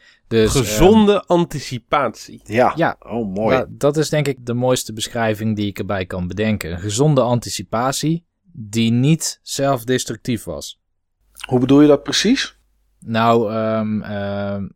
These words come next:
Speaker 1: de vergelijking heb je min of meer getrokken tussen Pokémon Go en No Man's Sky.
Speaker 3: Ja.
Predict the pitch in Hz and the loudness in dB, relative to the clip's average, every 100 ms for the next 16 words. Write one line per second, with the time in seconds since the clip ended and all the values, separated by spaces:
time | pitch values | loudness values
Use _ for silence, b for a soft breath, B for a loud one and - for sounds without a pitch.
0 | _ _ _ - - 110 101 107 117 - | _ _ _ -20 -20 -16 -10 0 0 0
1 | 117 107 113 127 120 113 - 117 120 131 | -4 -2 0 0 0 0 0 0 0 0
2 | 117 104 - 123 120 - - - 117 107 | -2 -2 -4 -4 -4 -8 -8 -2 -2 0
3 | 113 110 113 113 107 107 107 101 95 - | 0 0 2 2 2 2 2 0 -2 -4
4 | 95 123 156 _ - 131 - | -2 -2 -4 _ -4 -2 -2